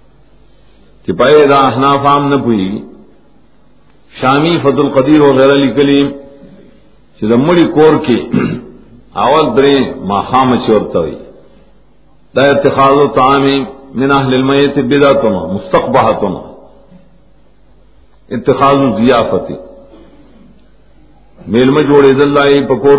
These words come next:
کې درې ورځو کې دا ناکاره بدعت ده.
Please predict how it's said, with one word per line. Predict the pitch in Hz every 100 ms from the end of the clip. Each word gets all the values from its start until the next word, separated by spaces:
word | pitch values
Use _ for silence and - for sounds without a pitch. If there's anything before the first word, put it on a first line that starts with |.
| 127
کې |
درې | 131 139 147
ورځو | 143 143 127
کې | 135
دا | 143 143 131 -
ناکاره | 87 107 107 - 139 135
بدعت | 113 117 117 -
ده. | 98 85 -